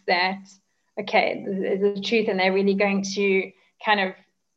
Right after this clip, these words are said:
quickly level up to the feminine, but they, they are gonna be those that are going to be in denial.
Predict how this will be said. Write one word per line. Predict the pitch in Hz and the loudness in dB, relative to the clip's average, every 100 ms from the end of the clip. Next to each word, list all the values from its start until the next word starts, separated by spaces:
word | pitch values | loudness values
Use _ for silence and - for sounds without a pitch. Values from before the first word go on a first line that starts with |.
| _ | _
quickly | - 226 240 | -8 -2 2
level | 208 196 190 | 4 4 4
up | 190 - | 2 0
to | - | -6
the | |
feminine, | 190 214 254 196 196 | -4 -2 -2 -2 -2
but | 202 | 0
they, | 202 214 208 | 2 2 2
they | 214 214 | 2 2
are | 240 311 | 4 4
gonna | 240 208 | 4 2
be | 185 | 2
those | - - 85 - 196 | 2 0 -2 -4 -2
that | 208 | 0
are | 202 | 2
going | 190 190 196 | 2 0 -4
to | - 190 190 190 190 - _ _ _ _ - | -4 -2 -2 -4 -10 -20 _ _ _ _ -6
be | 208 190 | 0 0
in | 196 | 0
denial. | 170 190 269 - 165 | 0 2 2 0 -4